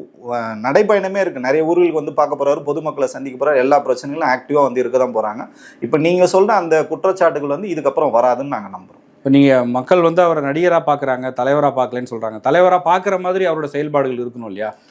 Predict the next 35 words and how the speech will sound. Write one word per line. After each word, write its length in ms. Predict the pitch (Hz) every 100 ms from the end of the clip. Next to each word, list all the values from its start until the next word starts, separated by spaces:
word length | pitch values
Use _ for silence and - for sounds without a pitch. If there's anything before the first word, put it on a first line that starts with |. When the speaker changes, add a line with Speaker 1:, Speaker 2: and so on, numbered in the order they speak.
| _ -
Speaker 2:
அவர் 140 | 131
வந்து, 160 | 147 180
"நான் 180 | 185 165
நடிகர், 360 | 156 165 165
நான் 200 | 151 151
ஒரு 120 | 147 147
இடத்துக்கு 300 | 151 156 143
போனா 240 | 151 151
கூட்டம் 300 | 147 143 147
வந்துரும்" 300 | 139 139 139
அப்படின்னு 200 | 131 139
சொல்லி 260 | 139 139 135
போகாம 360 | 131 143 143
இருக்கிறது 420 | 131 117 113 101 147 - _ _
எப்படி 320 | 151 156 240
மக்கள் 360 | 208 180 196 202
வந்து 220 | 180 180
அவரை 200 | 170 151
தலைவரா 420 | 139 156 165 160
பார்க்க 260 | 139 143 139
தோணும்? 360 | 127 120 110 -
ஒரு 180 | 135 131
மக்களுடைய 520 | 131 143 196 196 180
போராட்ட 360 | 160 160 165 156
களம், 280 | 139 143 151 _ _
மக்களுடைய 400 | - 139 190 185
பிரச்சனைகள் 400 | 151 147 160 156
அப்படின்னா 360 | 151 131 131 156 175
அவங்க 320 | 151 196 196
தோல் 240 | 190 220
மேல 200 | 220 196
போய் 80 | 180
கை 160 | 175 180
போட்டு 220 | 180 160
நிக்கணும்ல. 500 | 151 156 143 113